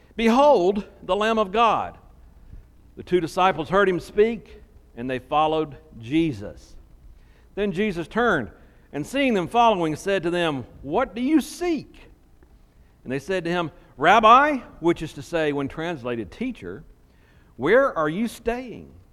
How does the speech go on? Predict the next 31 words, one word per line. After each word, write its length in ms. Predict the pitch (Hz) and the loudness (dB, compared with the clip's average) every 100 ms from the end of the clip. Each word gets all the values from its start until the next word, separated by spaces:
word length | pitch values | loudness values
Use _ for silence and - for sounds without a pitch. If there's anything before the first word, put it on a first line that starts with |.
| - - - - - | -20 -20 -20 -20 -10
And 80 | 135 | -6
he 60 | 170 | -2
said 220 | 214 196 | 0 2
to 60 | |
them, 300 | 175 180 151 - | 2 0 -2 -6
'Come 200 | - 277 | 0 2
and 100 | 311 | 2
see.' 340 | - 370 277 - - _ _ _ _ _ _ - - - - - - | 0 0 0 -4 -14 _ _ _ _ _ _ -20 -20 -20 -20 -20 -16
So 140 | - 196 | -6 -2
they 120 | 226 | 0
came 240 | 226 254 | 2 0
and 100 | 262 | 0
saw 340 | - 233 240 240 | 4 8 8 6
where 200 | 220 202 | 2 0
he 80 | 220 | 0
was 120 | 220 | -4
staying, 500 | - 160 135 147 170 | -4 -4 -4 -6 -4
and 100 | 160 | -2
remained 360 | 165 202 240 | -2 0 0
with 100 | 214 | 0
him 260 | 175 202 190 | 0 -2 -2
that 260 | 190 160 160 | -4 -6 -4
day. 400 | 165 117 95 87 _ - - | -4 -4 -10 -18 _ -20 -16
And 120 | 123 131 | -10 -6
now 200 | 160 170 | -6 -4
it 40 | |
was 200 | 165 151 | -6 -6
about 340 | 143 131 117 | -2 -2 -2
the 80 | 131 | -8
tenth 380 | 123 131 123 156 | -12 -10 -12 -10
hour. 320 | 165 147 71 | -10 -12 -14